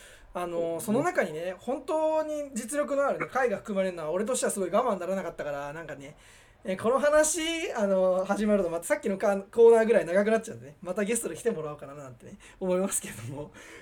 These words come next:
Speaker 1: まさかのゲストおかわりですけども。
Speaker 2: そう、本当はいいやつなんですよって話なんですよ。
Speaker 1: うん、そうですね。うん、本当はいいやつなんですよっていうことで。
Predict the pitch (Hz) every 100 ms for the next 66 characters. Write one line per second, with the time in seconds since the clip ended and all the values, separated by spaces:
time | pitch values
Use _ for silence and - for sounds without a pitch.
0 | - 202 196 196 156 156 196 185 151 156
1 | 156 131 120 - 110 107 120 - _ -
2 | _ _ 120 - 139 170 180 208 214 170
3 | 143 135 123 139 160 123 110 107 135 110
4 | - 214 - 254 392 - 202 170 240 240
5 | 269 339 466 202 196 254 294 - 226 185
6 | 156